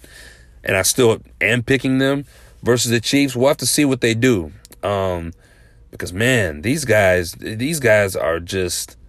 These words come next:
these guys are just unreal, man. So there really might be,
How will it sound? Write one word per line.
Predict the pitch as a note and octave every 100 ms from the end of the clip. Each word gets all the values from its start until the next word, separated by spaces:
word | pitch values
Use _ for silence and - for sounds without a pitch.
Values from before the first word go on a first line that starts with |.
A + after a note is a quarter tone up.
| - - - - - _ - - - - - - -
these | A2+ F3+
guys | D3 B2+ G#2
are | F#2
just | F2 -
unreal, | G#2+ G2 G2+ G2 E2+
man. | E2+ F2 F2 F2+ - - - - - - - - - - -
So | - A2
there | G#2
really | C3 D3 D3
might | D3+ D3 B2
be, | D#3+ D3